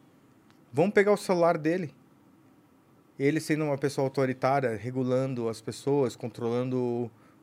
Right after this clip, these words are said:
que as pessoas falam. E, sinceramente, essa pessoa que tá fazendo essas coisas não deveria fazer isso. Nos Estados Unidos, essas pessoas não, não fazem isso.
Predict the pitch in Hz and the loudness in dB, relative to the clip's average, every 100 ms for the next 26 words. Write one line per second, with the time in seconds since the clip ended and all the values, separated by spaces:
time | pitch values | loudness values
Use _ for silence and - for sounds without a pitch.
0 | _ 139 131 131 - 131 - 120 117 90 | _ -6 -4 -6 -8 -8 -2 -2 -2 -8
1 | _ - - _ 131 135 135 135 143 175 | _ -20 -20 _ 2 4 2 0 0 2
2 | 185 156 165 160 135 147 143 147 131 - | 2 2 0 -4 -2 0 0 -2 -2 -4
3 | 135 135 127 127 117 120 104 107 - 127 | -4 -2 -2 -2 -2 -6 -6 -12 -4 0
4 | 143 120 156 247 220 175 165 156 113 110 | 0 0 0 2 2 4 2 0 -2 -2
5 | 98 - - _ _ _ 147 131 143 131 | -4 -8 -20 _ _ _ -8 0 0 0
6 | 135 151 180 160 139 - - _ _ 139 | -4 -4 -4 -10 -14 -18 -20 _ _ -4
7 | 135 135 143 135 143 147 156 170 143 160 | -4 -4 -6 -4 -4 -2 -2 -4 -8 -4
8 | 151 156 147 117 98 - | -2 0 0 -2 -6 -8